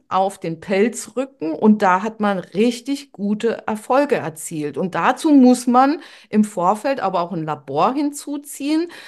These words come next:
Dieses Labor prüft dann anhand des Keimabstriches beim Patienten, welches ätherische Öl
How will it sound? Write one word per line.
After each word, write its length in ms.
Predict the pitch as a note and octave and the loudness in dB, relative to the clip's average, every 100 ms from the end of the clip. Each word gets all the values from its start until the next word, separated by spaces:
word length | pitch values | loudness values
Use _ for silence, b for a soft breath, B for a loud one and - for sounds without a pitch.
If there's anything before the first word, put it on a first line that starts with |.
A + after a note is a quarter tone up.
| B B _ _ - | B B _ _ 0
Dieses 380 | B3+ C#4 B3+ G3 | 2 2 -2 -4
Labor 640 | F3 D#3 E3 E3+ G#3+ D4 A4+ - - | -4 -4 0 4 4 4 0 -6 -8
prüft 720 | G#3 G#3 B3+ D#4 G4+ - - | -2 4 6 4 2 -6 -2
dann 340 | D4 D4+ F#4 A4+ _ | 0 0 -2 -8 _
anhand 500 | G3+ G#3 A3 A#3+ A#3+ | -2 0 0 -2 -2
des 240 | F3+ - | -6 -8
Keimabstriches 1300 | - G#3 F3+ B3 C4+ C#4 C#4 - - C4 C#4+ D#4 D#4 - | -8 -2 2 2 0 -6 -6 -14 -12 -8 -8 -8 -10 -6
beim 240 | G3+ F#3 | -4 -4
Patienten, 920 | F3+ F3 - F#3 G#3+ C4 C4 C#4+ D#4 B B B B B | -6 -8 -4 0 2 2 2 2 2 B B B B B
welches 460 | F3 G#3+ A3 D4 - | 0 4 4 2 -4
ätherische 580 | G3+ G3+ G3+ F#3 F3+ F3 | -8 -4 -4 -4 -6 -8
Öl 600 | - G3 A3 C4+ D#4+ | -2 2 4 2 0